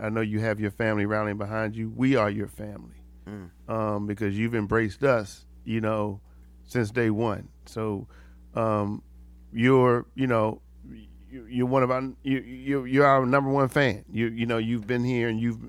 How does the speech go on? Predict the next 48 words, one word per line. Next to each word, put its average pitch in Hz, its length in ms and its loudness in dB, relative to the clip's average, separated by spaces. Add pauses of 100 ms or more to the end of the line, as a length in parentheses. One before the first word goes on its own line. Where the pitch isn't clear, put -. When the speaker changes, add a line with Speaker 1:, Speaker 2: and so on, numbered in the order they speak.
Speaker 1:
and 113 180 -6
you've 123 140 -6
listened 127 380 -2
and 101 100 -8
you've 107 140 -8
heard 123 260 -2
us. 95 300 -4 (520)
And, 104 260 -4
um, 98 200 -2
I 98 60 -4
know 107 140 -2
you've 107 260 -6
reached 117 220 -4
out 110 200 0
to 113 80 -12
your 107 100 -2
nephew 107 560 -4
and 98 260 -4
he's 104 300 -6
expressed, - 600 -8 (420)
you 107 120 -4
know, 98 200 -2
how 107 180 0
your 101 220 -2
feeling 107 400 -2
is 101 160 -2
for 104 140 -4
us, 104 240 -4
and 101 100 -6
that's, 104 280 -4 (120)
that's 107 180 -4
very 107 220 -2
touching 107 380 -6
to - 120 -12
us. 101 260 -6 (280)
Speaker 2:
Yeah. 85 140 -12
Speaker 1:
Um, 107 480 0 (260)
you 107 60 -4
know, 113 160 0
shout 131 220 0
out 131 100 0
to 110 80 -10
K 117 220 -2
G's 113 280 -6
mom. 117 380 -2 (580)
You 107 180 -2
know, 104 400 2
um, 98 500 -4